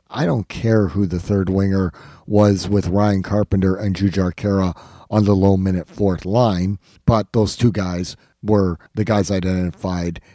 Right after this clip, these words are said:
as being on the fourth line as regulars. And all these players additionally,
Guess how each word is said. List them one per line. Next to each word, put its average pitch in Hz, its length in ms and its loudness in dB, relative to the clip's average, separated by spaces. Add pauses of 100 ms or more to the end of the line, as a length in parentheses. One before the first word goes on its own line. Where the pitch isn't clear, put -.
(100)
as 87 180 -6
being 98 260 2
on 92 140 0
the 87 80 -2
fourth 95 360 -4
line 92 440 -4
as 95 220 -6
regulars. 101 580 0 (300)
And 151 260 2 (140)
all 226 280 4
these 151 480 4 (160)
players 135 440 6
additionally, 92 840 0